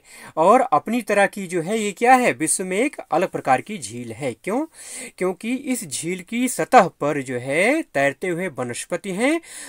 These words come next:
और मिट्टी से बने हुए द्वीप के लिए ये प्रसिद्ध है,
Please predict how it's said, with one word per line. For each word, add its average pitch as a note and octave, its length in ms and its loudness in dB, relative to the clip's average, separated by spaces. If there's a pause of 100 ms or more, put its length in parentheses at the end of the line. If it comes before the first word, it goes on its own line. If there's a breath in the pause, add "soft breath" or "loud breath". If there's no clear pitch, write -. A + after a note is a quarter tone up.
(140 loud breath)
और C#3 80 -4
मिट्टी F3 400 -2
से - 180 -4
बने C#3+ 320 -2
हुए G3+ 240 -4
द्वीप D3 360 -6
के D#3+ 140 -8
लिए D3 240 -6
ये C4+ 80 -6
प्रसिद्ध - 400 -12
है, B2 320 -4